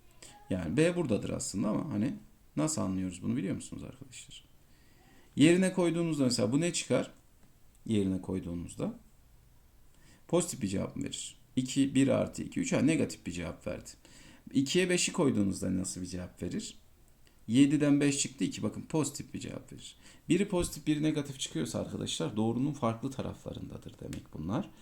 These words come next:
Eğer ikisi de pozitif ya da ikisi de negatif cevap verseydi aynı tarafındadır demek. Cinlik yapanlar için bunu konuştum. Cinlik yapanlar burada şey diyor çünkü. Nasıl cinlik yapıyorlar hocam?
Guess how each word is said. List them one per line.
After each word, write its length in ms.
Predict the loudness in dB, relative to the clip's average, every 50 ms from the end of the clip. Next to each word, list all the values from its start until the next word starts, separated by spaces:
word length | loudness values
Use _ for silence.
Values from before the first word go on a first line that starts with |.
| -20 -20 -12 -2
Eğer 220 | 2 4 4 4 4
ikisi 300 | 0 -2 -2 -2 0 -2
de 80 | -2
pozitif 360 | -2 -2 -4 -4 -4 -4 -2
ya 120 | 0 0 2
da 60 | 0
ikisi 220 | 0 -2 -2 -2
de 100 | 2 4
negatif 340 | 4 4 4 2 -4 -6 -8
cevap 300 | -4 -4 -4 -4 -4 -6
verseydi 400 | -8 -6 -6 -6 -6 -4 -4 0
aynı 280 | 2 4 4 4 4 0
tarafındadır 760 | -2 -6 -8 -8 -10 -10 -12 -12 -10 -6 -6 -6 -6 -6 -12 -20 -20 -20 -20 _ 0 2
demek. 220 | 4 4 2 0 -6 -16 -20 -20 -20 -20 -16 -4 0
Cinlik 300 | 4 4 4 4 4 2
yapanlar 420 | 0 2 2 2 2 2 2 2
için 260 | 2 2 2 0 2
bunu 120 | 2 0 0
konuştum. 520 | 0 -2 -4 -4 -4 -6 -6 -6 -6 -4
Cinlik 300 | 0 2 2 2 2 0
yapanlar 460 | -2 -2 0 0 0 0 0 0 -2 -2
burada 180 | -4 -4 -4
şey 240 | -2 0 0 0 2
diyor 180 | 0 -2 -4 -6
çünkü. 260 | -10 -12 -12 -12 -14 -18 -18 -12 -6
Nasıl 220 | -4 -4 -4 -4 -6
cinlik 320 | -6 -6 -8 -8 -8 -10
yapıyorlar 420 | -10 -10 -8 -10 -10 -8 -8 -8 -8 -6
hocam? 200 | -4 -4 -4